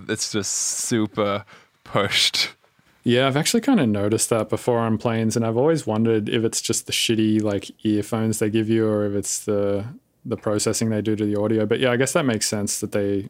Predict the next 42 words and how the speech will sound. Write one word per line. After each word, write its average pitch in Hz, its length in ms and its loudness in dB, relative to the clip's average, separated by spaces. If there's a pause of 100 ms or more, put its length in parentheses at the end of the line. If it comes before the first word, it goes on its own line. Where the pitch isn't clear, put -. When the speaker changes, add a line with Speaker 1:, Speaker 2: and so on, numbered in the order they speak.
(140)
Speaker 2:
change 104 300 -4
the - 60 -6
audio 104 360 0
for - 120 -6
airplanes. 107 600 -4 (520)
Speaker 1:
Yeah, 107 280 2
and, 113 180 0
like, 120 160 2
even 127 220 2
with 120 160 2
the 117 80 2
shitty 107 260 0
earphones, 104 360 0
it's 98 120 -2
like, 98 140 0
okay, 104 260 0
the, 98 160 2 (300)
the, 110 160 2
the 98 420 0
customer 107 400 0
still 104 200 0
has 104 180 0
to - 80 -2
be 104 100 2
able 101 220 0
to 107 100 -2
hear 104 300 0
the 101 120 2
entire 101 300 0
movie, 101 280 2
so 101 220 -2
we 98 120 -4
gotta 110 180 0
blast 131 480 -2
it. 160 180 2 (380)
Speaker 2:
<laughs> - 380 -2
Speaker 1:
Um, 104 400 0 (580)
can 127 160 0
you 156 140 4
work 170 240 2
on 151 100 2
airplanes? 160 880 0